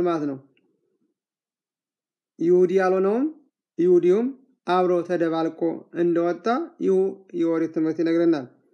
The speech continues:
ይህ ህዝብ በሙሉ ተደባልቆ ወደ ሲናይ ምድር ከገባ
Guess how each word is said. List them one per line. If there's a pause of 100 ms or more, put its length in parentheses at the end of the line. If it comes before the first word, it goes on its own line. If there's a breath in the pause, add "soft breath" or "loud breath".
(680)
ይህ (580)
ህዝብ
በሙሉ (100)
ተደባልቆ (800)
ወደ
ሲናይ
ምድር (260)
ከገባ